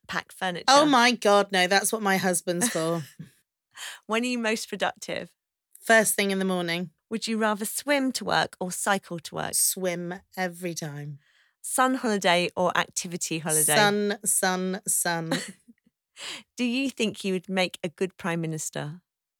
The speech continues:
Speaker 2: Well, I'd make a better one than the current ones at the
Speaker 1: <laughs>
Speaker 2: moment.
Speaker 1: The ones.
Speaker 2: <laughs> How, which one is it that today? <laughs>
Speaker 1: So, for more information on Marks and Spencer's footwear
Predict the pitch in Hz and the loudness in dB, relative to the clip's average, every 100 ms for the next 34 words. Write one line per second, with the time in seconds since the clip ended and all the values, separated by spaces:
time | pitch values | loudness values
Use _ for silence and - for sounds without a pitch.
0 | _ _ _ - 214 185 185 196 202 190 | _ _ _ -8 -2 0 0 0 -2 -2
1 | 185 208 190 190 202 190 180 170 196 190 | -2 -2 0 0 0 0 -4 -2 -2 0
2 | 185 185 185 190 269 180 180 180 180 165 | 2 2 0 2 4 4 4 2 0 -2
3 | 170 220 311 208 196 185 508 202 - - | -4 0 2 4 6 6 6 2 -4 0
4 | 508 - - - - - - 247 247 320 | 2 2 2 0 0 -2 4 4 6 2
5 | - 262 - 262 262 254 262 254 254 262 | 6 8 10 8 6 6 4 4 6 8
6 | 240 185 170 185 - - - _ - 403 | 8 6 4 -2 -10 -18 -20 _ -4 -4
7 | 370 - 233 214 240 240 _ - 302 220 | -8 -14 -18 -20 -20 -20 _ 0 2 4
8 | 214 262 269 320 - 320 - 247 190 190 | 2 0 0 0 0 -2 -2 0 2 2
9 | - 175 220 339 _ _ _ - 208 214 | 2 0 0 -6 _ _ _ 2 4 4
10 | 202 - 202 - 190 - 180 - - 147 | 2 0 -4 -2 -2 -4 -6 -4 -4 -4
11 | 147 180 | -4 -4